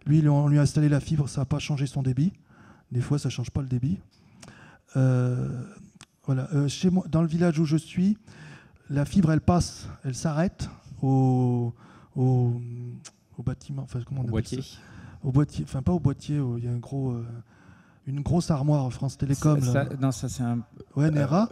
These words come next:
Speaker 2: euh, euh,
Speaker 1: elle, elle s'arrête là. Donc, ceux qui sont dans un périmètre de deux cents mètres, ils ont quatre-vingts mégaoctets de débit.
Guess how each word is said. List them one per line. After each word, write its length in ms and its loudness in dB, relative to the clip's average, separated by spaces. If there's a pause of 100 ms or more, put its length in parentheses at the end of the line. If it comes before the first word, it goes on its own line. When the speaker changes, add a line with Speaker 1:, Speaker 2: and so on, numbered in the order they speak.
(160)
Speaker 2:
euh, 120 -4
euh, 80 -6
Speaker 1:
elle, 160 8
elle 80 2
s'arrête 340 2
là. 140 6
Donc, 180 4
ceux 180 8
qui 140 2
sont 240 6
dans 160 6
un 80 4
périmètre 480 4
de 280 4
deux 120 4
cents 180 -2
mètres, 280 -2
ils 120 -6
ont 100 -2
quatre-vingts 420 -2
mégaoctets 480 -2
de 60 -18
débit. 280 0